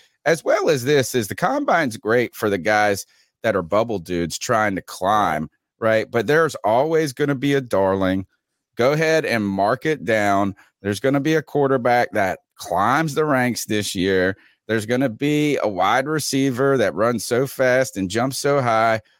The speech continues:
or an offensive lineman. Something is, this is always a time for guys to raise their stock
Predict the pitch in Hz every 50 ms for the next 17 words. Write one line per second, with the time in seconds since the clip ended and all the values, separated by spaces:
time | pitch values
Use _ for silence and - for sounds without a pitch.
0 | _ _ _ - 110 107 98 95 95 101 113 135 - - 156 156 143 - 143 127
1 | 127 131 127 120 120 110 - 160 180 180 - 139 123 113 120 - 123 113 101 95
2 | 127 151 147 - 160 156 131 143 - 131 120 139 156 160 160 160 143 - 147 131
3 | - 127 113 113 113 113 107 98 - 110 101 85 90 107 104 107 110 107 107 -
4 | - _ _ _ _ _ _ - - 127 117 107 95 95 110 120 127 139 147 147
5 | 143 123 - - 120 117 113 107 - - - 123 113 117 120 117